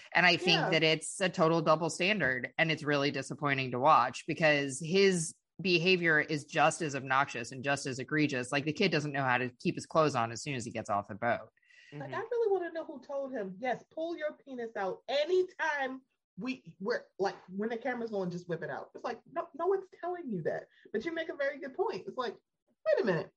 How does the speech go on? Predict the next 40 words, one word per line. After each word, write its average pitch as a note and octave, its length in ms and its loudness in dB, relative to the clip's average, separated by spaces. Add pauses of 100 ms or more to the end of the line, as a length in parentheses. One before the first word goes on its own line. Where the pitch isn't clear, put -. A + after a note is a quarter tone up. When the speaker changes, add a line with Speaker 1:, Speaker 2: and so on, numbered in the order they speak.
Speaker 2:
why F5+ 80 -14
are E5 100 -10
you A#4+ 200 -2
not F#4+ 100 -6
saying C#4+ 180 -2
nothing B3 240 -4
to G#3 80 -4
Lee? G#3 260 0
If A3+ 80 -2
this C#4 160 -6
was F4+ 180 -2
Rachel A3 600 2
pulling, G#3+ 320 4
like, G3 280 6
literally G#3 680 6
still C4+ 480 0
being G#4 160 6
Speaker 1:
Right, F4 240 10
Speaker 2:
her A3 60 2
drunk D#4+ 180 8
Speaker 1:
if C#4 60 4
Lee, E4 240 10
Speaker 2:
self, E4 160 6
Speaker 1:
Rachel F4+ 320 8
Speaker 2:
you G#4+ 60 10
Speaker 1:
was F4 100 6
Speaker 2:
would've D4+ 160 8
Speaker 1:
taking A#3+ 140 6
all B3 100 10
Speaker 2:
said A#3 80 10
Speaker 1:
her A3 80 8
clothes G#3 360 4
Speaker 2:
something. A3 60 4
Speaker 1:
off G#3 500 8
at, A3 300 4
Speaker 2:
Oh, G#3 80 2
Speaker 1:
at A3+ 80 4
every A3 220 2
single G3+ 240 0
Speaker 2:
absolutely. - 60 -6